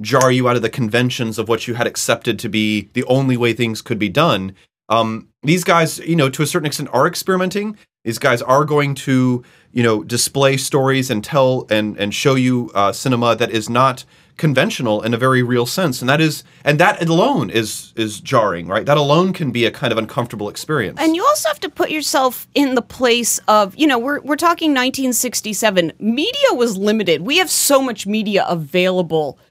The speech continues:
Speaker 2: to us. But when this came out, alternative forms of media were very restrictive. I mean, you had jazz music and you had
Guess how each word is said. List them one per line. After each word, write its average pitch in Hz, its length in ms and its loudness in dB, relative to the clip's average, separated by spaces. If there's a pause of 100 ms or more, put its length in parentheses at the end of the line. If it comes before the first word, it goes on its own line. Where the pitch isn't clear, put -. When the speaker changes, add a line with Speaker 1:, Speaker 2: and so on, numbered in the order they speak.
(200)
Speaker 2:
to 220 280 -2
us. - 240 -2
But 226 180 2
when 262 200 4
this 453 260 0
came 269 340 0
out, 220 460 2
alternative 403 680 0
forms 269 460 2
of 185 160 0
media 190 600 2 (340)
were 226 160 2
very 254 400 4
restrictive. 220 720 0
I 185 60 2
mean, 196 160 0
you 202 100 2
had 208 160 2
jazz 247 380 2
music 233 580 -2
and 202 140 0
you 208 100 -4
had 202 320 0